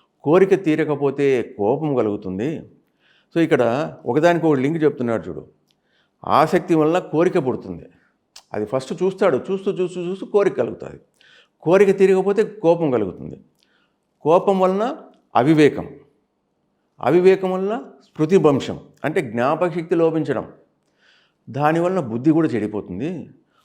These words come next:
బుద్ధి చెడగానే జీవుడు తన స్థితి నుండి, ఏదైతే అప్పుడు ఆ పరిస్థితిలో ఉన్నాడో, ఆ స్థితి నుండి పతనం అవుతూ ఉంటాడు.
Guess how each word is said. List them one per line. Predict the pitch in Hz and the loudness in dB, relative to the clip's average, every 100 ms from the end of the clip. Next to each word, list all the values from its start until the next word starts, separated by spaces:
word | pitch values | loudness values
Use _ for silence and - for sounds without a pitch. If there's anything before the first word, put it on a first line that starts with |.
| - | -14
బుద్ధి | 123 160 175 | -8 -4 -2
చెడగానే | 180 160 147 143 139 90 | 2 2 4 2 -2 -4
జీవుడు | 110 143 139 95 113 147 - _ 127 | -2 0 0 -2 -4 -8 -12 _ -4
తన | 135 | -4
స్థితి | 147 - 135 170 | -4 -6 -4 -2
నుండి, | 156 139 104 131 165 - - _ _ _ - | 0 0 -2 -2 -4 -10 -20 _ _ _ -6
ఏదైతే | 120 147 156 139 135 | 0 2 2 2 0
అప్పుడు | 117 101 | 0 -2
ఆ | 92 98 | -2 0
పరిస్థితిలో | 101 107 127 120 110 | -2 -4 -4 -2 -2
ఉన్నాడో, | 92 92 | -2 -2
ఆ | 123 107 139 | -2 -2 -4
స్థితి | 139 131 147 | -4 -6 -4
నుండి | 151 | -2
పతనం | 190 110 117 143 | -2 -2 -2 -2
అవుతూ | 117 113 123 | -4 -4 -4
ఉంటాడు. | 113 - 80 78 78 | -4 -6 -8 -8 -12